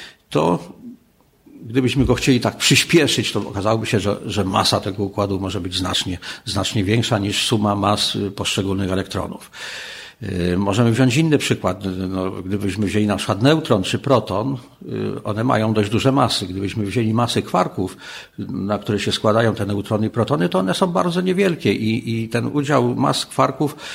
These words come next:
w, w masie neutronu i protonu jest, jest bardzo znikomy. To właśnie energia, która, kinetyczna energia za-, tych, y, kwarków w,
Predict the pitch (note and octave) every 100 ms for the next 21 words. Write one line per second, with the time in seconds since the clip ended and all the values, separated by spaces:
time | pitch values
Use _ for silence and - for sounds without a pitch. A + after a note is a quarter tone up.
0 | - - - A2 A2 A2 A2 A2+ A#2 A#2
1 | A#2+ A#2+ A#2+ A2 B2 B2+ - C3 B2 B2
2 | B2 A#2+ C3+ C3 C3 B2 C3 C#3 - -
3 | B2+ C3 A2+ C3 B2+ A2+ C3 D#3+ D#3 G#3
4 | A2+ F#2+ - C3+ A#2+ C3 - E3+ E3+ -
5 | - - - B2+ C#3+ D#3 C#3+ A#2+ - C3
6 | B2+ B2 A#2+ A#2 - A#2+ G#2+ E3 E3 A#2+
7 | A2 A2 G#2 G#2 G#2 G2+ G2+ A2+ G#2 G2
8 | G2 A2 - A2 G2 F#2 G2 - B2+ A2+
9 | A#2 G2+ - G#2 F#2+ G2